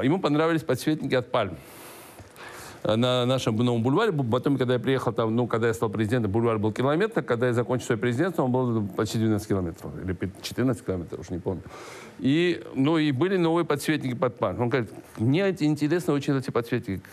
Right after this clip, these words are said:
Какой, какой фирме вы заказали, потому что мне нужны такие же на своем курорте во Флориде». Потому что он в Грузии тоже строил этот большой Трамп Тауэр.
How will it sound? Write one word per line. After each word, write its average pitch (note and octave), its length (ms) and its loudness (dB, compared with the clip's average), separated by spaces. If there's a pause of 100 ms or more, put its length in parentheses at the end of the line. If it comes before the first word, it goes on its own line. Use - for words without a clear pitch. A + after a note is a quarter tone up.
(160)
Какой, C3 320 0
какой D#3 380 0
фирме B2 340 0
вы G#2 100 2
заказали, A#2+ 520 0
потому C3 320 0
что C3 140 -4
мне C3 140 4
нужны C3 280 2
такие C#3+ 320 0
же C3+ 120 0
на A#2 200 2
своем A2+ 480 0
курорте C3+ 340 0
во A#2 140 0
Флориде». F#2+ 420 -2 (560)
Потому C3 180 0
что D#3 120 2
он C#3 60 2
в - 20 0
Грузии D#3+ 240 2
тоже C#3 220 0
строил A2+ 320 0
этот F#2+ 180 -6
большой G2 320 -2
Трамп A#2+ 240 -2
Тауэр. A3 240 0